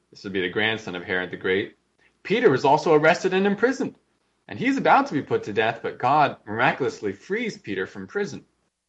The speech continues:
Peter escapes, he goes to Jerusalem, and then disappears.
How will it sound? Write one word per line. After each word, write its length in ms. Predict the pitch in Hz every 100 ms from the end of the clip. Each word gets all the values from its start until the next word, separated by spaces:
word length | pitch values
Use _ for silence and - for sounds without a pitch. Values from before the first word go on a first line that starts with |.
| _ _ _ _ _ _ _ _ _ _ _
Peter 260 | 185 160
escapes, 680 | 117 - - 170 220 - - _
he 80 | 117
goes 320 | 135 160 180
to 80 | 147
Jerusalem, 720 | 135 156 208 208 120 110 - _ _
and 160 | 104 123
then 300 | 147 151 156 _ _ _ _ _ 135
disappears. 800 | 143 151 - 190 175 113 -